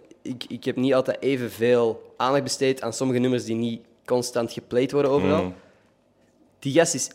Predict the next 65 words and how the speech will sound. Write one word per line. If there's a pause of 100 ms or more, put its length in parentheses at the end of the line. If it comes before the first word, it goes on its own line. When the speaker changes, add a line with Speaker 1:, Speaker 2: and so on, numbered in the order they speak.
Speaker 1:
echt
een
kunstenaar. (120)
Hij
is
Speaker 2:
Bro.
Speaker 1:
echt
een,
een,
een
kunstenaar.
En (320)
wat
je
zegt,
ja,
als
je
de
kunst
van
de
kunstenaar
kunt
scheiden, (460)
dan
kun
je
ook
wel
veel
meer
genieten
van,
van
bepaalde
Speaker 2:
Snap
Speaker 1:
muziek
Speaker 2:
je?
Speaker 1:
en
zo. (180)
Ja. (160)
Speaker 2:
The
guy's
in
work
ethic
is (600)
Speaker 1:
Ja,
dat
is
niet,
kun
je
Speaker 2:
zijn
Speaker 1:
niet
Speaker 2:
genius,
zijn
Speaker 1:
over
Speaker 2:
creative
Speaker 1:
discussiëren.
Speaker 2:
mind,
zijn
content
mind,